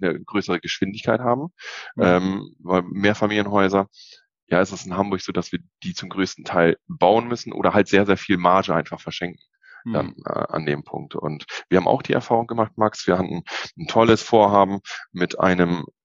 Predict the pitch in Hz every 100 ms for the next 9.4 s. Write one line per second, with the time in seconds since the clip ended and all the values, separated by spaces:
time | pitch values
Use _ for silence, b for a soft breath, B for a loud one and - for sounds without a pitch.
0 | _ 90 85 82 87 - - - 120 117
1 | 110 - - 120 - 117 107 117 117 113
2 | - 113 113 113 117 B B B 92 87
3 | 87 - 87 98 95 87 - 123 - 117
4 | 113 113 120 - _ _ _ - 110 -
5 | - 107 107 - 107 92 - - - 90
6 | 87 87 87 90 82 85 82 B B B
7 | - 85 82 82 76 87 80 80 80 82
8 | 82 - 135 135 - 117 - 104 104 98
9 | - 98 92 -